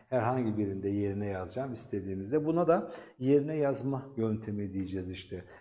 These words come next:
Hemen devam edelim çalışmalarımıza. Yedi tane x'iniz var zaten. E, şu yediyi, e, yazalım. Yedi tane x'iniz var zaten.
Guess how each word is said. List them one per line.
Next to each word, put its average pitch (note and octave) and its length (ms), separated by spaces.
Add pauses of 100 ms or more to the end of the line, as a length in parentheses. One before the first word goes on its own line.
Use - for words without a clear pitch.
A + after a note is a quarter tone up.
Hemen D3 320
devam C#3+ 340
edelim G#2+ 380
çalışmalarımıza. G2 1080 (280)
Yedi C#3 460
tane C#3+ 340
x'iniz B2+ 520
var A#2 180
zaten. F2 500 (500)
E, G2 120
şu - 400
yediyi, G2+ 560
e, G2 380 (400)
yazalım. F#2 480 (320)
Yedi D3 280
tane C#3 360
x'iniz B2 480
var A2 160
zaten. F#2+ 440